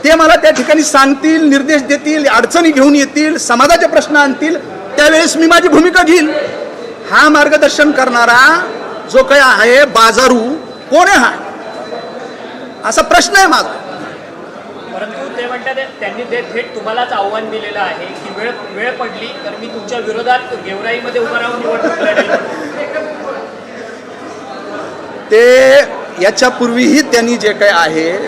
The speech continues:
Speaker 1: ही दोन हजार चोवीसची जी काही निवडणूक आहे त्याच्यामध्ये यानं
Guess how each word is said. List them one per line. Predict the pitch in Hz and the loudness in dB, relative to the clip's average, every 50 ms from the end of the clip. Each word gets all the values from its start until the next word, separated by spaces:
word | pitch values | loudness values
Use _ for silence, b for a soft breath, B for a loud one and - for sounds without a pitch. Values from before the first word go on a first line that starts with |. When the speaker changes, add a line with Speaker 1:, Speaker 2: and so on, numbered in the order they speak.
| - - 160 | -8 -6 -4
Speaker 1:
ही | 214 | -4
दोन | 269 - 214 233 240 240 | 0 2 4 4 4 4
हजार | - 202 214 240 247 | 2 2 4 2 2
चोवीसची | 233 - - 226 208 214 220 262 247 - - - 254 | 2 0 -2 -2 0 0 0 0 0 0 -2 -2 -2
जी | 247 - | -2 -2
काही | 247 - 254 247 | 0 0 0 0
निवडणूक | 226 208 202 220 240 240 262 302 285 - | 0 2 4 4 4 6 6 4 4 4
आहे | 175 139 127 - - - - - - - - - - - - - - - - - | 2 0 0 -2 -6 -10 -14 -14 -14 -14 -14 -14 -14 -14 -16 -16 -18 -18 -6 -2
त्याच्यामध्ये | - 220 214 - 269 269 254 247 247 247 262 269 269 277 285 285 233 - - - - - - 180 | 0 0 2 4 2 2 2 2 2 4 6 6 8 8 6 6 4 0 -6 -10 -10 -10 -6 -2
यानं | 202 233 240 247 262 269 269 277 277 277 | 0 0 2 4 4 4 4 4 4 4